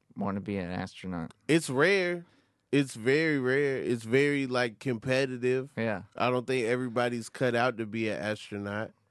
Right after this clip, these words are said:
Speaker 2: You gotta have the combination of the physical and the mental.
Speaker 1: Yeah.
Speaker 2: You know, you gotta be able to pass the test. You gotta know all kind of science.
Speaker 1: Mm-hmm.
Speaker 2: But then also you gotta be able to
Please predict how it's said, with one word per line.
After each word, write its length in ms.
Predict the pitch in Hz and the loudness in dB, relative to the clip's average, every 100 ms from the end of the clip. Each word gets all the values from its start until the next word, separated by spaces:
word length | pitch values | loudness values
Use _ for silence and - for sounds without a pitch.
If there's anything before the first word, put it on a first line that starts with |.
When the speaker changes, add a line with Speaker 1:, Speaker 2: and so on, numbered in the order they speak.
| _ _ _ _ | _ _ _ _
Speaker 2:
You 140 | 104 | -4
gotta 280 | 107 113 113 | 2 2 2
have 200 | 123 120 | 0 -2
the 100 | 107 | -2
combination 760 | 90 131 120 110 113 117 - 113 | -4 0 0 0 -2 -2 -2 0
of 100 | 113 | 0
the 80 | 104 | 0
physical 680 | 90 117 117 113 113 - 110 | -2 0 0 0 -6 0 0
and 240 | 76 113 113 | 2 0 0
the 60 | |
mental. 640 | 107 110 117 110 110 104 131 _ _ _ - | -2 0 -2 -2 -6 -6 -8 _ _ _ -8
Speaker 1:
Yeah. 300 | 117 110 101 107 _ | -4 -2 -4 -10 _
Speaker 2:
You 160 | - 120 | 0 2
know, 120 | 113 | 4
you 160 | 110 113 | 2 2
gotta 260 | 110 113 110 | 4 4 2
be 180 | 117 | 4
able 160 | 113 110 | 4 2
to 100 | 107 | -2
pass 440 | 92 123 107 107 | 0 0 0 -2
the 100 | 104 | -6
test. 480 | 90 - 117 110 - | -6 0 0 0 -4
You 100 | 107 | -4
gotta 280 | 107 107 110 | 0 0 0
know 400 | 104 110 104 98 _ _ _ _ | -2 0 0 -4 _ _ _ _
all 240 | 104 120 123 | 2 2 2
kind 360 | 107 123 127 113 | -2 0 0 -2
of 140 | 92 | -6
science. 800 | - 117 120 113 113 - - - | -4 0 0 0 -4 -6 -14 -16
Speaker 1:
Mm-hmm. 280 | 110 113 110 113 - | -10 -6 -6 -8 -2
Speaker 2:
But 200 | 113 110 | 0 2
then 180 | 120 117 | 2 0
also 540 | 80 127 131 - 120 | 2 2 0 0 0
you 180 | 117 113 | 0 0
gotta 320 | 117 117 113 | 2 2 0
be 240 | 101 117 113 | -2 0 2
able 320 | 113 104 110 | 2 0 -2
to 340 | 107 107 101 | 2 2 0